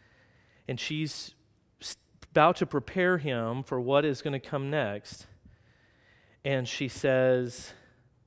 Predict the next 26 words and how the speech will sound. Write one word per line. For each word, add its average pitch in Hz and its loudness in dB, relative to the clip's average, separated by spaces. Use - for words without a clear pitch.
"Well, 127 2
I'm 113 -6
pregnant." 101 -10
Now, 110 -2
I 110 -4
think 165 -2
it 160 2
would 147 0
be 147 -2
important 202 2
at 185 0
this 190 -4
time 170 2
to 147 -4
tell 151 4
you 139 0
that 127 0
he 156 -4
had 131 -4
been 117 -4
saving 139 0
himself 120 -4
for 101 -8
her, 135 -2
marriage, 123 -2
that 113 -4